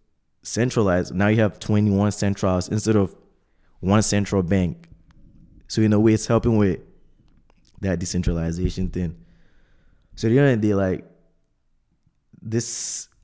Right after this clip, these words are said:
cryptocurrency market, whatever you wanna call it, is going to change lives. And I think we remember the guy from, like,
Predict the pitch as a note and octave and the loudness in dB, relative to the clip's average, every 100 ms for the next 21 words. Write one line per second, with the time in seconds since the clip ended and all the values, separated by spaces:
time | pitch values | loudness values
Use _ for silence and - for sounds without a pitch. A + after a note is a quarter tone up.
0 | _ - G#2+ G2 A#2 G#2 F#2+ - - G2+ | _ -8 -6 -4 0 0 0 -4 -6 -4
1 | G2 G#2 F#2+ G2 G3 G#2 G2+ - - _ | -2 -2 -2 -2 -2 -2 -2 -4 -12 _
2 | - F2+ F#2+ G2+ G2 G2 - G2 F2+ D#2+ | -6 -4 0 2 2 0 0 0 0 -4
3 | - - - G#2+ F#2+ - - - _ _ | -14 -20 -10 -6 -6 -8 -16 -20 _ _
4 | _ _ _ _ _ _ _ _ - G#2 | _ _ _ _ _ _ _ _ -6 -2
5 | G#2 - F#2+ F2+ E2+ E2+ E2+ F#2+ G2 - | -2 -2 -2 -2 -2 -2 -2 -2 -2 -4
6 | - - - - - - - - - - | -10 -20 -18 -18 -18 -20 -20 -20 -20 -18
7 | - - - - _ - - C#3+ C3 A#2 | -18 -18 -20 -20 _ -20 -6 -4 -2 -2
8 | A#2+ A#2+ G#2 G#2+ G#2+ G2 F#2+ | -2 -2 -2 0 0 0 0